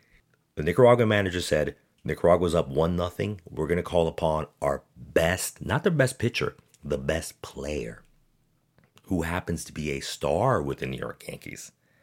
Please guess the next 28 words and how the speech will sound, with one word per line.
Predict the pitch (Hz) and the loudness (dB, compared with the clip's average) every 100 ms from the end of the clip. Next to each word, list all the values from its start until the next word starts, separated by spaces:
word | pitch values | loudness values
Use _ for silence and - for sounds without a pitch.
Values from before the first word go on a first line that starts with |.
| _ _ _ _ - | _ _ _ _ -12
We're | 62 | -6
gonna | 60 | -4
bring | 60 92 | 0 2
him | 127 90 | 4 2
in. | 87 87 | 0 -4
He's | - 78 | -6 -4
gonna, | 78 71 - - | -2 -4 -6 -8
he's | 92 82 | -6 -2
gonna | 95 | -2
have | 85 85 80 | -2 -2 -2
a | 82 - | -4 -8
two-inning | - - 110 - _ 92 95 95 92 | -8 -2 0 -2 _ -4 -2 -2 -4
save. | - - 69 - - _ | -4 -2 -2 -2 -10 _
Shut | - - - 95 104 | -6 -2 4 4 4
it | 143 | 0
down. | 101 85 82 85 104 - _ _ _ _ _ | 2 2 4 2 -2 -10 _ _ _ _ _
Loaisiga, | 76 78 - 101 110 - | -2 0 2 2 2 -2
bring | 69 80 82 95 117 - | -4 2 4 4 2 2
us | 90 82 | 0 -2
home, | - - 87 82 62 | -4 0 0 0 -2
baby." | - 58 - - _ _ _ _ _ _ - | -6 -4 -4 -8 _ _ _ _ _ _ -8
In | 71 | -6
the | |
bottom | 58 64 76 98 | -4 -2 -2 -2
of | 117 | -4
the | 98 71 | -4 -6
eighth, | 71 - _ _ - | -6 -10 _ _ -14
Loaisiga | - - - 73 67 71 | -12 -10 -8 -8 -6 -6